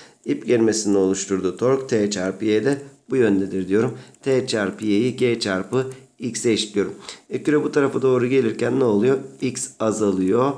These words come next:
Dolayısıyla G X çarpımı azalıyor. E, bunun karşında T Y çarpımından olacak. O da azalacak arkadaşlar.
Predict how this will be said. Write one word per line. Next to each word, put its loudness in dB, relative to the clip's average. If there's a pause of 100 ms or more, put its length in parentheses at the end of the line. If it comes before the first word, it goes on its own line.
(200)
Dolayısıyla 0
G 4
X 0
çarpımı 0 (440)
azalıyor. 0 (400)
E, -8
bunun 6
karşında 0
T 2
Y 6
çarpımından 2
olacak. 2 (280)
O 0
da -2 (120)
azalacak -2
arkadaşlar. -8